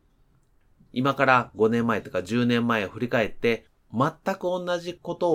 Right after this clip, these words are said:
を同じやり方でずっとやってて成長してる会社っていうのは皆無に等しいわけです。ですから、何かしら、これは時代も環境も皆さんの会社の状況も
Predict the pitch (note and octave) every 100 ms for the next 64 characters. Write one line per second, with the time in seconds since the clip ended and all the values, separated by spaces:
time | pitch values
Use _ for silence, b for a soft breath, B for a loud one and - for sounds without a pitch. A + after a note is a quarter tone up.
0 | C#3+ - C3+ D3 D3 B2+ C3+ C3+ C#3 C3+
1 | C3+ C#3 G2 A2+ D3 D#3+ D#3 _ _ -
2 | D#3+ D#3 D3+ - D3+ C#3+ - C3+ C3+ C#3
3 | C#3 C3+ C#3 C3 B2+ A#2+ B2+ A#2+ _ A#2+
4 | A#2+ A2+ G#2 F2 b b b - - D3
5 | B2+ E2+ D#2 - - F2 D2+ - - -
6 | _ _ _ _ _ C#3 C#3 C#3 C3+ B
7 | B - A2+ D3 G#3+ A3 G3+ G3+ G3 F#3+
8 | _ _ _ _ _ _ _ _ _ _
9 | _ - A#2+ D3 B2 D#2+ F#2+ G#2 G#2 G2+
10 | C3 - _ _ - G#2+ G#2+ G#2 G#2 G#2
11 | C#3+ G#3 _ _ _ _ _ _ _ -
12 | B2+ B2+ C3 A#2 G2+ C3 B2 B2+ A#2+ F#2
13 | C3+ F3+ - E3 E3 A#3